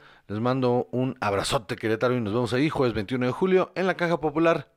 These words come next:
lacajapopular punto com, para la compra de los boletos. Cuernavaca, ciudad de la eterna primavera, claro que sí. Nos vemos ahí en el Atómico Custom Dinner Bar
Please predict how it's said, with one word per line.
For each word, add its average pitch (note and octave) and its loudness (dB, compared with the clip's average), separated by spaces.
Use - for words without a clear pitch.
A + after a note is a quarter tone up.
lacajapopular C#3+ -4
punto F3 -2
com, A3 0
para F#3+ 0
la F#3 0
compra F3 -2
de E3+ 0
los D#3+ -2
boletos. C#3+ -4
Cuernavaca, D3+ 4
ciudad F#3 4
de G#3 6
la E3+ 4
eterna F#3 0
primavera, D3 0
claro C3+ 4
que - -10
sí. F#3 0
Nos B2 0
vemos A#3+ 2
ahí G3 2
en F#3+ 2
el F#3 4
Atómico E3 -2
Custom D3+ -2
Dinner B2 -2
Bar E3 4